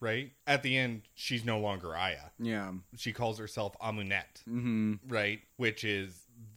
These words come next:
Speaker 1: a primordial gol-, goddess in Egypt, sorry, a primordial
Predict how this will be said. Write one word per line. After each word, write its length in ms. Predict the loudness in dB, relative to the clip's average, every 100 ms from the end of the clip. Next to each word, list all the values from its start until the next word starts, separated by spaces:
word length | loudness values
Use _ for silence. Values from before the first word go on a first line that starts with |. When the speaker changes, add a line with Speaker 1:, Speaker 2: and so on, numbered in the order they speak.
| -8
Speaker 1:
a 100 | -6
primordial 760 | -2 0 2 2 2 2 0 -4
gol-, 400 | -2 0 0 0 -6 0
goddess 440 | 4 4 4 -4 -6
in 100 | -8
Egypt, 340 | -6 -6 -6
sorry, 280 | -6 -6 -6
a 100 | -10
primordial 960 | -4 -2 0 -2 0 0 0 -2 -4